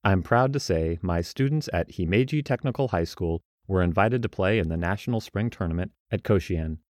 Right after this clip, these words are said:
which, again, for those of you who are unaware, is a very big deal. They lost the first round, internet keeping me in touch again,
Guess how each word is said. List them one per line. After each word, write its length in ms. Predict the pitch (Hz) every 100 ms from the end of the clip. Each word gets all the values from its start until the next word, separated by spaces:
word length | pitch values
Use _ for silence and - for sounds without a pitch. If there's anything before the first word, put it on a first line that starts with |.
| _
which, 320 | 104 101 - -
again, 500 | 110 117 92 85 101
for 140 | - 104
those 240 | 92 92
of 80 | 82
you 180 | 87 82
who 140 | 90
are 140 | 82 82
unaware, 560 | 85 80 110 92 85 - _ _ _ _
is 180 | 101 90
a 140 | 90
very 580 | 87 87 110 90 85 85
big 360 | 78 85 82
deal. 360 | 82 85 76 78 - _ _ _ _ _ _
They 120 | 131
lost 320 | 139 135 131
the 80 | 147
first 260 | - 139 -
round, 420 | 107 90 87 107 - _ _ _
internet 400 | 82 87 85 -
keeping 300 | 85 82 90
me 100 | 92
in 80 | 104
touch 200 | 92 80
again, 340 | 80 80 92